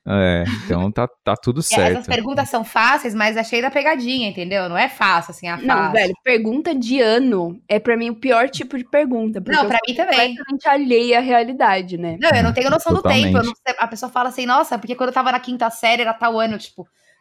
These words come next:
Speaker 2: quinta série, eu começo
Speaker 3: Não.
Speaker 2: a fazer a conta no dedo. Não
Speaker 3: E a
Speaker 2: sei
Speaker 3: minha
Speaker 2: que ano que eu tava na
Speaker 3: meu
Speaker 2: quinta série.
Speaker 3: pensamento do Switch foi assim,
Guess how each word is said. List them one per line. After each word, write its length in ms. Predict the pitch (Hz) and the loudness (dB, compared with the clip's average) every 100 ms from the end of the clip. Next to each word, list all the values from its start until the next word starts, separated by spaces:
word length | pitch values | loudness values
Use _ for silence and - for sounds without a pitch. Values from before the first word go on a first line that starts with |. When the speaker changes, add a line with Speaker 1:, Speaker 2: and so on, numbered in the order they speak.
| _ _ | _ _
Speaker 2:
quinta 260 | 254 247 | -4 -4
série, 320 | 220 226 240 | -2 0 2
eu 40 | 226 | 2
começo 180 | 349 330 | 2 2
Speaker 3:
Não. 40 | |
Speaker 2:
a 20 | |
fazer 140 | 220 226 | 0 -4
a 80 | |
conta 320 | 226 233 240 262 | 0 -2 0 -4
no 80 | |
dedo. 440 | 262 247 226 180 160 _ - | 2 2 2 -4 -10 _ -10
Não 80 | 220 | -2
Speaker 3:
E 60 | |
a 40 | 240 | 2
Speaker 2:
sei 100 | 254 | 4
Speaker 3:
minha 140 | 262 | 4
Speaker 2:
que 80 | 226 | 2
ano 120 | 202 | 0
que 60 | - | 2
eu 60 | |
tava 140 | 190 196 | 2 4
na 80 | |
Speaker 3:
meu 120 | 247 254 | 2 0
Speaker 2:
quinta 140 | 277 277 | -4 -2
série. 80 | 269 | -2
Speaker 3:
pensamento 160 | 269 294 | -2 -4
do 140 | 277 | -6
Switch 420 | 247 254 240 330 - | -6 -4 -2 -4 -4
foi 180 | 320 403 | -2 -2
assim, 440 | 403 320 254 | -2 -2 -2